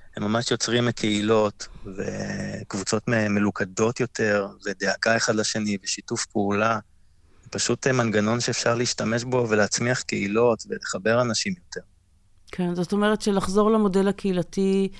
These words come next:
Speaker 2: לרוב האנשים זה יותר נכון וגם יותר בריא, בעצם.
Speaker 1: אה, כן, כן, כי אנחנו יצורים חברתיים,
Speaker 2: נכון.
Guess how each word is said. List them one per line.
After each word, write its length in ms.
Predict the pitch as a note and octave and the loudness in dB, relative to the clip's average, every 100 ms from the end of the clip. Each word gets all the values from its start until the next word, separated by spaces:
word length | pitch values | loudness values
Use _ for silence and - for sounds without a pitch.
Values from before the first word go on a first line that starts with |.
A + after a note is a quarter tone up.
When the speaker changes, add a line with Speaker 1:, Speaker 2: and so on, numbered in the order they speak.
| - - - | -18 -8 4
Speaker 2:
לרוב 380 | F3 F#3+ G#3+ G#3+ | 6 8 8 8
האנשים 600 | G3 F#3 - G3+ G3 F3 | 6 4 2 2 2 2
זה 120 | F3 | 2
יותר 280 | E3 F#3 F3 | 0 0 0
נכון 460 | F3 - F#3 F3+ | -2 0 0 2
וגם 180 | E3+ D#3+ | 2 2
יותר 240 | D#3 E3 | 0 0
בריא, 300 | D#3 D#3 D3+ C#3+ - - - - - - - - - - - - - | 0 0 -2 -4 -10 -18 -20 -20 -20 -20 -20 -20 -20 -20 -20 -20 0
בעצם. 460 | D#3 D3 D3 D3 C#3+ - A2+ | 2 2 0 -6 -8 -8 0
Speaker 1:
אה, 220 | A2 A2+ - | 2 2 0
כן, 280 | F3 C4 B3 F3+ D3 | 0 2 0 -4 -8
כן, 220 | - D3+ G3 D3+ | -4 -2 -2 -4
כי 140 | - | -6
אנחנו 400 | G#2 - A2 G#2+ | -6 -2 0 2
יצורים 320 | G#2 - A#2 | 2 2 2
חברתיים, 680 | C#3+ D#3+ C#3 A#2 A#2+ D3 C3+ | 2 2 2 2 4 4 4
Speaker 2:
נכון. 140 | G2+ | 2